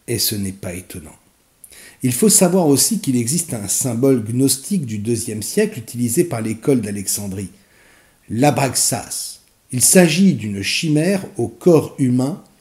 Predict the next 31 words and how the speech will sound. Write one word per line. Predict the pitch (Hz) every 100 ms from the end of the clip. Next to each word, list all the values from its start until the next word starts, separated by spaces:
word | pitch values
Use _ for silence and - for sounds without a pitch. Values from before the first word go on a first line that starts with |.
| _ -
aux | 131 135
jambes | 117 160 143 98 -
serpentiformes | - - 139 - 127 117 139 - 180 190 180 -
et | 131
à | 127
la | 127
tête | 120 - 156 123
de | 107
coq. | - - 98 - - - - _
Ce | - 156
coq | 151 190 208 143
brandit | 123 147 139 175 190 - - _ _ _ -
un | 156
fouet | 151 - 180 190
d'une | 143 135 135
main | 139 175 202 -
et | 135
un | 139
bouclier | 131 170 185 147 135 135
de | 117
l'autre, | 123 175 214 - -
gravés | 117 107 147 139 180 202 -
des | 135 139
lettres | 156 156 113
suivantes. | - 120 98 95 - - - _ _ _ _ _
I | 190 185
pour | 143 - 123
Jesus, | 113 120 - 180 220 - - _ _ _ _ _ _ _
suivi | - - 147 123 131 127 - _ _ -
de | 110
l'alpha | 101 113 107 - 98 -